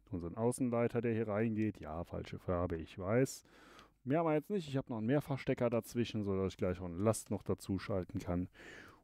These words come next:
Und das war's. Am Eingang haben wir einen Stecker und der Stecker wandert jetzt mal in die Steckdose. Äh, wenn ich die abgesicherte finde, nehmen wir die hier. Dann gucken wir einfach mal, was passiert. Theoretisch sollte nichts in die Luft gehen.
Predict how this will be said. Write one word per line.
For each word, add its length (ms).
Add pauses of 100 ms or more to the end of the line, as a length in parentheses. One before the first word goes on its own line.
Und 200
das 180
war's. 420
Am 140
Eingang 280
haben 100
wir 40
einen 80
Stecker 500
und 140
der 160
Stecker 340
wandert 220
jetzt 180
mal 120
in 40
die 120
Steckdose. 840 (260)
Äh, 40
wenn 1120
ich 320
die 300
abgesicherte 880
finde, 640
nehmen 380
wir 100
die 260
hier. 300 (1200)
Dann 100
gucken 220
wir 80
einfach 200
mal, 260
was 180
passiert. 560
Theoretisch 440
sollte 260
nichts 200
in 80
die 60
Luft 220
gehen. 260